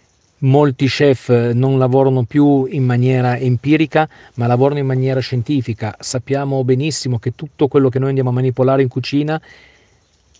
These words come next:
e realizziamo avviene grazie a delle reazioni. E faccio un esempio, mm, banalmente, basta impastare acqua, farina, lievito compresso, il lievito di birra, quello che si usa per fare la pizza,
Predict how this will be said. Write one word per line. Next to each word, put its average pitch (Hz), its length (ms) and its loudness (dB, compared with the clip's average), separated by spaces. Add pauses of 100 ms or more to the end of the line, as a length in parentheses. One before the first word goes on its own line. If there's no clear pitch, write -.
(880)
e 147 160 2
realizziamo 131 840 2 (640)
avviene 131 520 0
grazie 131 400 0
a 131 60 2
delle 123 220 2
reazioni. 123 720 -2
E 131 100 -10
faccio 175 260 -4
un 160 60 -2
esempio, 120 580 -2
mm, 139 560 -8
banalmente, 170 640 -2
basta 156 440 -2 (480)
impastare 151 640 0
acqua, 135 560 -4
farina, 143 680 0 (220)
lievito 131 440 0
compresso, 131 600 0
il 107 320 -4
lievito 117 320 0
di 113 100 -2
birra, 131 280 0
quello 113 160 -6
che 107 140 -8
si 107 120 -8
usa 120 180 -4
per 117 140 -8
fare 117 200 -10
la 131 80 -8
pizza, 127 380 -4